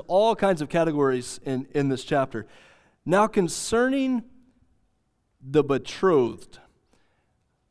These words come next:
Betrothed there is a word that can mean engaged. It can mean betrothed. It can also just be the general word for virgin.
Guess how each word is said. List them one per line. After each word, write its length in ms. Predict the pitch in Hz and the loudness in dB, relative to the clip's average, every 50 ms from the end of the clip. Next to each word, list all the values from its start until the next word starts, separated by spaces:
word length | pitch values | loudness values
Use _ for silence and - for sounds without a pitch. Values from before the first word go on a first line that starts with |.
| _ _ _ - | _ _ _ -8
Betrothed 720 | 135 143 151 151 - - - 208 208 240 277 294 277 190 156 | -2 -2 -2 -2 -2 -4 -2 0 2 2 2 2 0 0 2
there 420 | 156 139 131 127 123 123 139 160 151 - - _ _ _ | 2 2 2 2 0 0 -2 -4 -6 -12 -18 _ _ _
is 140 | - 147 143 | -4 -2 0
a 60 | 160 | 0
word 340 | 143 143 165 175 190 190 180 | 2 2 4 4 4 4 2
that 120 | 170 160 | 0 -4
can 120 | - 160 147 | -2 -2 0
mean 180 | 156 165 196 | 2 2 2
engaged. 720 | 247 254 214 151 160 139 127 120 120 127 156 - - - - | 2 0 0 2 2 2 2 0 -2 -4 -6 -8 -12 -16 -14
It 60 | 131 | -10
can 100 | - 139 | -6 -4
mean 160 | 135 151 165 175 | -2 -2 0 0
betrothed. 720 | 175 165 - - - - 214 208 175 147 131 160 165 - - - - _ _ _ _ | -2 -4 -4 -6 -2 2 2 4 4 4 4 2 0 -4 -12 -20 -20 _ _ _ _
It 140 | - 190 185 | -2 2 2
can 140 | - 185 185 180 - - | 2 2 2 0 -4 -2
also 520 | 180 208 254 302 302 - - - 208 180 | 2 4 4 4 2 2 2 4 4 4
just 240 | 165 185 180 - - | 4 2 -2 -2 -4
be 120 | 202 185 | -4 -2
the 140 | 160 151 143 | -2 -2 -2
general 600 | 127 120 113 110 156 185 208 226 220 214 208 185 | -4 -6 -6 -4 -2 0 0 2 4 4 2 2
word 360 | 160 160 170 170 165 160 156 | 2 0 0 0 0 -2 -4
for 160 | - 151 135 | -4 -4 -4
virgin. 540 | 117 113 123 131 131 127 104 107 107 101 - | -2 -2 0 0 0 0 -2 -8 -16 -16 -18